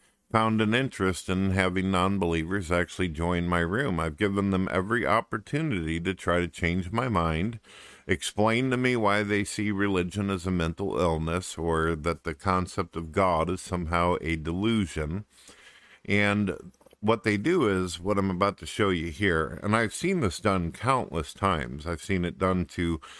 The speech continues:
every Christian channel I've went to that I'm subscribed to or that I'm featuring on my YouTube channel. Make sure you check all those folks out.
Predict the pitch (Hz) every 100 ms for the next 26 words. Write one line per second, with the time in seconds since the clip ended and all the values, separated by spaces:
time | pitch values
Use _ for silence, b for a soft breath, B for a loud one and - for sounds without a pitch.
0 | B B B 120 135 156 143 - - 131
1 | - - 107 95 - 110 104 95 87 85
2 | 80 87 107 - - 73 58 62 _ -
3 | - 90 98 90 - 90 - - 107 104
4 | 92 - 85 80 80 87 87 82 - 113
5 | 101 - 87 80 82 78 85 98 - 76
6 | - 87 82 90 82 - 90 80 - 92
7 | 80 85 85 78 78 - 87 73 - 113
8 | 113 87